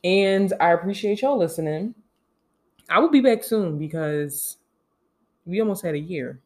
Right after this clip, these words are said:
and y'all know something gotta go down for a year, okay?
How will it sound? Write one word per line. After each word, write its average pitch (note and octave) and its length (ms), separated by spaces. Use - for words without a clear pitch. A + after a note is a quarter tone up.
and D3+ 120
y'all D3 160
know C#3 420
something E3 280
gotta C#3+ 200
go C3 120
down C3 240
for B2 220
a B2 80
year, B2 320
okay? D3+ 320